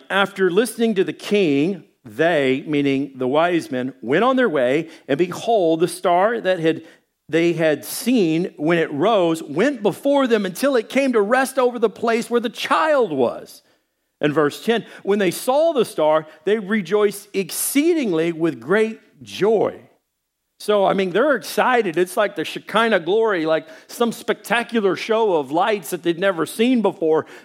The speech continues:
They knew the stars. They studied this stuff. And God's been working in their life, and they're on this journey. And by the way, Babylon to Jerusalem's a long trek.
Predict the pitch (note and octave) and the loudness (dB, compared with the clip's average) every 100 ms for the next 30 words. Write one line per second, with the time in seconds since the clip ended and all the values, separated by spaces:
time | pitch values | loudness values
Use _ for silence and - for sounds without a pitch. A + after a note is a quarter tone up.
0 | - D#3+ B3 F#3+ - D#3+ B3 F#3+ - - | -2 0 0 -4 -4 0 2 0 -2 0
1 | F#3+ B3 G#3+ D#3+ D3+ D3 - D#3+ A#3 A#3+ | 2 2 2 2 -2 -4 -4 -2 0 -2
2 | D3 D3 - E3 E3 C#3+ - - - - | -2 -2 -2 0 0 0 -8 -20 -20 -4
3 | D#3+ D#3+ D3 A3+ A#3 F#3+ G3 E3+ F#3 G3 | 0 2 2 2 0 -2 0 0 0 -2
4 | F3 D#3 D3+ E3+ B3 - D#3 G3 B3+ G3+ | 0 2 2 2 0 -2 -4 0 2 2
5 | D#3 D3 A#2 A2+ F3+ B3+ E3+ D3 D3+ F#3 | 0 -2 -4 -2 0 2 0 0 2 0
6 | F#3+ F#3+ G3+ - E3 A3 A3+ G3 F3+ D#3+ | 2 2 0 0 0 2 2 2 2 0
7 | C#3+ C#3+ C3+ B2+ G3+ C4+ - D3+ C3 B2 | -2 -4 -2 -2 0 -2 -2 -2 -2 0
8 | E3 F#3 A#2+ - F3 A#3 - - | 0 0 -4 -6 -2 -2 -2 -8